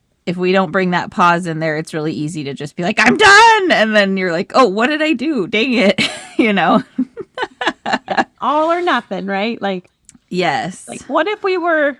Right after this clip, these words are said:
Speaker 2: in the right middle, middle minute, or I don't even know if middle is the right way to say it, but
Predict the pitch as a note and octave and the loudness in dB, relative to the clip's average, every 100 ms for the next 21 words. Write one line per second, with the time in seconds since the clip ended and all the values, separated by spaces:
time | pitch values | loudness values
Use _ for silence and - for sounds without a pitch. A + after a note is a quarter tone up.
0 | _ _ _ _ _ _ _ - D#4+ D#4+ | _ _ _ _ _ _ _ -10 -6 -2
1 | D4+ C#4 C4 C4+ A#3 - A3+ G3+ C#3+ - | -2 -2 -2 -4 -6 -4 -2 -2 -4 -10
2 | - - C#4+ B3+ G3+ G#3 F#3 E3 - F#3+ | -14 -4 -2 0 -2 -4 -4 -8 -6 -2
3 | F3+ G#3 C#4 C4+ A3 G#3+ G3 F#3 G#3+ G#3 | -2 -2 -2 -2 -2 0 -2 -4 -4 -2
4 | F3+ F3+ F3+ F#3 F3+ F#3 F3+ F3 - F#3 | -4 -4 -6 -6 -6 -4 -4 -6 -8 -8
5 | E3+ D3+ F#3+ | -8 -8 -10